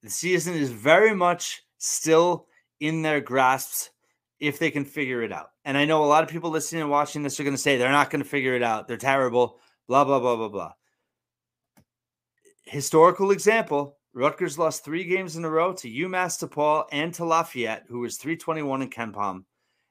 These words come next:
and they still made the N C A A tournament. So you can't rule this team out.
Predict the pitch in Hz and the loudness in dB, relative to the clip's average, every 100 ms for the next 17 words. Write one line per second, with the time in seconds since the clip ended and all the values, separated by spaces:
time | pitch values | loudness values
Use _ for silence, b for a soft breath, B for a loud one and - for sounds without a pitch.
0 | - 120 123 - 160 151 135 123 123 123 | -12 -8 -6 0 0 2 0 -2 -6 -6
1 | 127 110 - 98 82 - _ _ _ _ | -6 -6 -6 -10 -12 -18 _ _ _ _
2 | _ - - 147 135 123 - _ _ _ | _ -10 2 8 8 6 0 _ _ _
3 | _ _ _ _ - 131 131 - 196 175 | _ _ _ _ -10 -8 -2 0 0 2
4 | 165 160 143 - 147 113 - | 2 2 -2 -2 -4 -4 -8